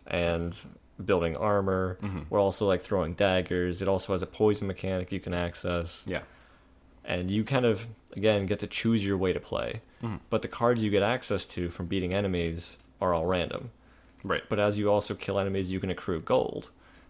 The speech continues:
Speaker 1: And you can spend gold at shops to buy cards.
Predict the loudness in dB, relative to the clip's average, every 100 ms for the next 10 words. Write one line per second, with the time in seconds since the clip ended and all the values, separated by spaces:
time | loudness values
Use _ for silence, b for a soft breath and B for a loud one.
0 | b b -6 -2 -2 0 0 2 0 0
1 | -2 -2 -2 -6 -6 0 0 -2 -8 -8
2 | -8 -2 0 0 -2 -10